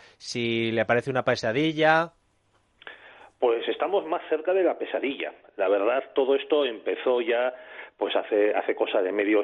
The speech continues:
Speaker 2: siglo, cuando después de mayo del sesenta y ocho, pues, empezaron a llegar al poder toda esta gente de, de, digamos, que traía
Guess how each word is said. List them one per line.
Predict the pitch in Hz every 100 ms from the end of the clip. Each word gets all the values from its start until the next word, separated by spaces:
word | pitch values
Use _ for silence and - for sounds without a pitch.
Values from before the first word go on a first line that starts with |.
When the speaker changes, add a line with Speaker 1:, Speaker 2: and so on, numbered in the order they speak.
| -
Speaker 2:
siglo, | 110 107 113 117 113
cuando | 107 98 92 92 87 90
después | 90 85 - 110 104 101
de | 104 101 98
mayo | 107 107 101
del | 98 -
sesenta | 104 104 90 101
y |
ocho, | 110 104 113 113 - - - -
pues, | 104
empezaron | 98 110 - 107 110
a |
llegar | 104 101 110
al | 107 104
poder | 104 104 110 110 - _ _ _
toda | 98 98
esta | - -
gente | - 117 104 - 104 107 - - -
de, | 107 104 101 98 98 95 92 90 87 _ -
de, | 113 98 95 -
digamos, | - 117 110
que | -
traía | 98 92 101 107 107